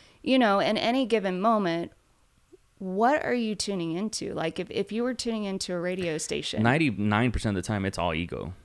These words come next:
Speaker 2: It's all
Speaker 1: For you.
Speaker 2: ego. A hundred percent.
Speaker 1: Okay. But there's part of you that's aware of that.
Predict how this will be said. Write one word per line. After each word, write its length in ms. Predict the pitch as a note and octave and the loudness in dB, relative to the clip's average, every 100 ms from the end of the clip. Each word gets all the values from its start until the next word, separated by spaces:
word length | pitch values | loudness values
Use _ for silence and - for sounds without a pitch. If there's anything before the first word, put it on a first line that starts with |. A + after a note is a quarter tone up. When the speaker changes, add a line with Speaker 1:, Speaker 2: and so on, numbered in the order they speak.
| - - | -10 -10
Speaker 2:
It's 140 | - - | -8 -2
all 180 | F#2 | 4
Speaker 1:
For 80 | G#2 | 6
you. 60 | A#3 G3 | 6 4
Speaker 2:
ego. 320 | - - - - _ - | 4 -4 -10 -16 _ -12
A 40 | |
hundred 400 | F#2 - A2 A2 | -8 -2 -2 -2
percent. 420 | F#2+ - G2 D#2+ | -6 -6 -6 -6
Speaker 1:
Okay. 300 | F3+ - - - _ - | -8 -10 -16 -18 _ 0
But 100 | - | 4
there's 180 | C4+ C4 | 4 2
part 280 | - C4+ G4+ | -2 -2 0
of 120 | B3 | 0
you 80 | G3+ | -2
that's 220 | F3 - | -4 -8
aware 340 | D3 D#3 C#4 D4 | -10 -8 -8 -8
of 100 | - | -10
that. 280 | D2 E2 | -12 -12